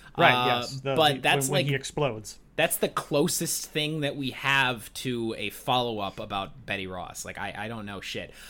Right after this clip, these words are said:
Speaker 2: Maybe she'll, maybe she'll show up in, um, Captain America New World Order, since the leader is going to be in that. Maybe they'll, maybe they'll finally bring back Liv Tyler
Speaker 1: Wait a minute.
Speaker 2: as
Speaker 1: Fucking the leader is gonna be in Captain America, even though he was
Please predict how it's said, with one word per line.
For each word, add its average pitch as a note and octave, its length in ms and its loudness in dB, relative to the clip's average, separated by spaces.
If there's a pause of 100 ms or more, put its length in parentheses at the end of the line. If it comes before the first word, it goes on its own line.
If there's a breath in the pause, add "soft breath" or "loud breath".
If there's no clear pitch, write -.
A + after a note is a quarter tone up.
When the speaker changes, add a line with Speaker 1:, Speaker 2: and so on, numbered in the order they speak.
(140 loud breath)
Speaker 2:
Maybe C4 320 4
she'll, A3 480 6
maybe F#3 240 -2
she'll G3 200 0
show F3 280 2
up E3+ 220 2
in, D3+ 340 -2
um, B2 840 -2 (100)
Captain C#3+ 340 -2
America C3 360 0
New B2+ 240 0
World B2+ 300 -2
Order, A#2 380 -2
since G#2 240 -6
the - 120 -10
leader A2+ 400 0
is G2+ 120 -4
going G#2+ 200 -6
to G2+ 60 -6
be G2+ 160 -6
in F#2+ 140 -8
that. G2 280 -2
Maybe G2+ 220 -6
they'll, G2 320 -8 (300 loud breath)
maybe A2 180 -4
they'll G#2+ 180 -4
finally A2 520 -2
bring G#2 240 -4
back G#2 240 0
Liv G2+ 200 -6
Tyler G#2 360 -2
Speaker 1:
Wait G3+ 100 6
a D3+ 40 2
minute. C3 160 0
Speaker 2:
as - 180 -8 (260)
Speaker 1:
Fucking G3 320 2
the E3+ 140 4
leader F3 420 0
is E3 140 0
gonna F3 220 -2
be E3+ 140 -6
in D#3 100 -6
Captain D#3+ 340 -4
America, C#3+ 420 -2
even C#3+ 240 -4
though C#3+ 120 0
he C#3 140 -8
was C#3 280 -4